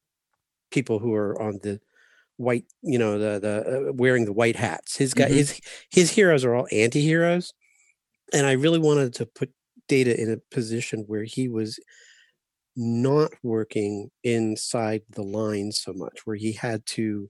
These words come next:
Speaker 1: break the rules, uh, that he was, um, working outside these strictures that he normally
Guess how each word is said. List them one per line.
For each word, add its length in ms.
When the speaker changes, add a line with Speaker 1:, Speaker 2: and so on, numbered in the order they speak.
Speaker 1:
break 260
the 80
rules, 680
uh, 400
that 220
he 200
was, 360
um, 320
working 680
outside 640
these 220
strictures 540
that 140
he 100
normally 560